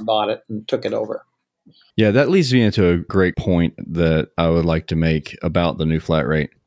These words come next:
Speaker 2: We're both on Facebook. We spend lots of time in the different groups and whatnot. One of the owners' groups, it was literally day before yesterday, an owner got on there and mentioned the new flat rate, and they were using the new flat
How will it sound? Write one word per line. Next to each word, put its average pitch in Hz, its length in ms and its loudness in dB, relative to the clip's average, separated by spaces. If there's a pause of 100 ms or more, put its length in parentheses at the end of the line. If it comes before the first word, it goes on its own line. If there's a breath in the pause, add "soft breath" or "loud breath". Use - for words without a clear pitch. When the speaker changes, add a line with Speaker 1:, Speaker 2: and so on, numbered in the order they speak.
(100)
Speaker 2:
We're 98 160 2
both 87 260 0
on 82 160 0
Facebook. 85 460 -2
We 90 120 -2
spend 82 260 0
lots 80 220 -2
of 73 80 -8
time 82 560 0
in 87 160 0
the 80 100 0
different 78 340 -4
groups 82 340 -4
and 78 140 -2
whatnot. 80 460 0 (220)
One 147 260 2
of 127 80 0
the 95 160 0
owners' 92 340 0
groups, - 480 -4 (120)
it 127 180 0
was 95 260 0 (220)
literally 98 800 2
day 85 160 -2
before 90 320 0
yesterday, 85 800 0
an 85 160 -2
owner 87 240 0
got 85 220 0
on 85 180 0
there 85 340 0
and 85 520 -2 (180)
mentioned 87 800 0
the 90 100 -2
new 90 160 2
flat 80 300 -2
rate, 78 180 -2
and 85 140 0
they 85 80 2
were 82 240 -2
using 87 340 0
the 78 80 0
new 82 160 0
flat 76 240 -2